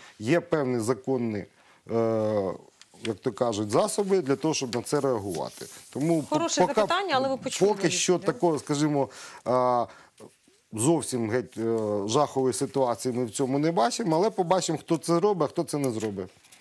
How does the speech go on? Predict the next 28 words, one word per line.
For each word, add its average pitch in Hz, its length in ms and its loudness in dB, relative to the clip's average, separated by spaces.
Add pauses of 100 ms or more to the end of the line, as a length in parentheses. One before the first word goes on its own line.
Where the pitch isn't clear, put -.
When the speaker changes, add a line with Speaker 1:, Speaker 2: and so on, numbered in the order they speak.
(580)
Speaker 2:
Е, 220 800 -2
шановні 247 500 -4
глядачі, 175 560 -12 (320)
е, 202 80 -8
зараз 247 300 -2
я 247 60 -6
звертаюся 220 600 -4
до, 208 400 -6
теж 202 420 -10
до, 208 240 -8
е, 208 40 -8 (600)
асистентів 214 680 -10
і - 20 -10
до 208 140 -10
режисера. 226 480 -6 (320)
Наберіть, 269 380 -2
будь 247 120 -4
ласка, 247 320 -2
телефон 254 540 -2
на 220 100 -4
екрани, 214 300 -6
щоб 202 220 -8
люди 220 180 -6
бачили. 208 560 -4
Нуль 254 180 -2
вісімсот 269 600 -6 (1200)
двісті 262 380 -4
десять 247 520 -4